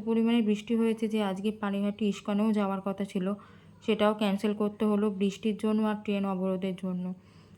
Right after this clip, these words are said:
তারপরে এখান থেকে বেছে বেছে কিছু রাখি নিয়েছি, খুব একটা যে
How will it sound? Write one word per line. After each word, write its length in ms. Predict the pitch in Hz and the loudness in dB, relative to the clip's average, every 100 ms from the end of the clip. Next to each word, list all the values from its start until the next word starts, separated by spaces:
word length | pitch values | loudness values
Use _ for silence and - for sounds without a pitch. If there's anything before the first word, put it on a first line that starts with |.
| - - | -8 0
তারপরে 260 | 214 220 214 | 2 2 2
এখান 180 | 214 208 | 2 2
থেকে 160 | 220 226 | 2 2
বেছে 240 | 196 214 | 2 0
বেছে 220 | 208 208 | 0 0
কিছু 260 | 220 208 220 | 0 0 0
রাখি 320 | 202 185 220 | 0 2 4
নিয়েছি, 360 | 208 208 202 202 | 6 6 4 0
খুব 160 | 220 202 | -2 -2
একটা 240 | 196 208 | -2 -2
যে 120 | 208 | -2